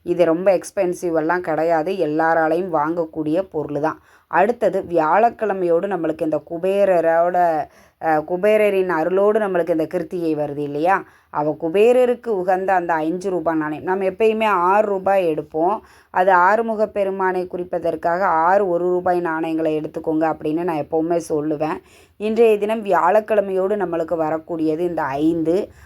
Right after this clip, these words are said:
அப்ப அந்த ஐந்து அப்படிங்கிற, அ, எண்ணிக்கையில நம்ம கா-, நாணயங்கள் எடுத்துக்கோங்க.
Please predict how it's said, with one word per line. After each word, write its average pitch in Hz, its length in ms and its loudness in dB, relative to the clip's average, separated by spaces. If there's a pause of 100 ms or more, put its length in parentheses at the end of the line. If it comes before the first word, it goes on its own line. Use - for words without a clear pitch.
அப்ப 175 300 4
அந்த 175 260 0
ஐந்து 208 480 0
அப்படிங்கிற, 165 720 0 (420)
அ, 165 80 2 (520)
எண்ணிக்கையில 185 600 0
நம்ம 180 440 0
கா-, 160 500 -2
நாணயங்கள் 165 600 0
எடுத்துக்கோங்க. 151 720 -4